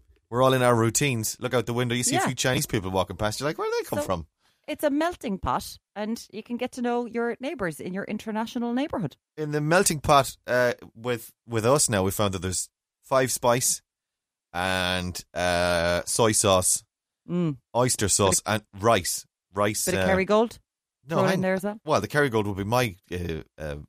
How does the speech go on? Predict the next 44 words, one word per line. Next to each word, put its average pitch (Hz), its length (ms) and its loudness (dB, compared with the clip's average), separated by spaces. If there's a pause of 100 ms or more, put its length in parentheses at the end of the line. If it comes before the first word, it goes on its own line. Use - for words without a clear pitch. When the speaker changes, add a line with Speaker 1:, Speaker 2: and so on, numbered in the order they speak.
Speaker 1:
volun-, 78 300 -6 (200)
I 104 120 2
would 95 100 -4
be 101 100 -4
a 92 40 -2
volunteer 92 420 -2
in 82 60 -6
Chardonnay. 82 500 -2 (320)
That'd 101 100 -8
be 82 80 -4
French 92 340 -2
people, 87 240 -4
though. 92 80 2
Although 147 160 4
there 160 120 2
are 170 60 4
French - 260 -4
people - 200 -4
live, 90 300 -4
like, 90 160 -2
six - 220 -6
doors 87 220 -2
up 90 100 -2
from 76 180 -8
us. - 180 -6 (680)
Speaker 2:
See? 247 220 -6 (360)
Melting 120 300 -2
Speaker 1:
Uh, 170 60 0
Speaker 2:
pot. 143 180 -4 (380)
Speaker 1:
Chinese, 104 420 -2
Speaker 2:
So, 107 160 4
uh, 101 60 -2 (300)
Speaker 1:
Indian, 117 380 0
Speaker 2:
on 208 60 4
Speaker 1:
there 233 80 2
will - 60 2
Speaker 2:
your 240 340 0
Speaker 1:
be - 60 -20
curry 123 360 2
there, 113 240 2
a 113 60 2
bit 120 120 -4
of 110 60 -4
curry. 113 480 0